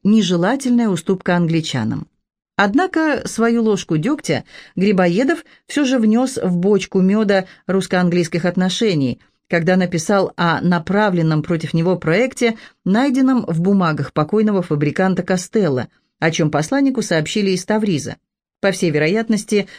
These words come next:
Грибоедов имел в виду противодействие англичан его проекту российской закавказской кампании, которое конкретно осуществлял английский полковник и инженер Уильям Монтейт, активно проводивший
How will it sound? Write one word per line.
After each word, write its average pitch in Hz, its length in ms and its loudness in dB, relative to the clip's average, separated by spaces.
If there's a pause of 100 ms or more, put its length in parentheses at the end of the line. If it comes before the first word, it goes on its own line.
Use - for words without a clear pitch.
(140)
Грибоедов 220 680 2
имел 214 240 2
в 190 60 -2
виду 208 340 2 (220)
противодействие 202 720 2
англичан 175 480 0
его 190 220 2
проекту 190 480 0
российской 185 460 0
закавказской 190 600 0
кампании, 226 680 0 (380)
которое 175 640 2
конкретно 185 600 -2
осуществлял 165 680 -2 (220)
английский 160 480 -2
полковник 220 580 0
и 160 80 0
инженер 156 480 0 (240)
Уильям 233 560 2
Монтейт, 208 680 0 (280)
активно 233 600 0
проводивший 160 760 0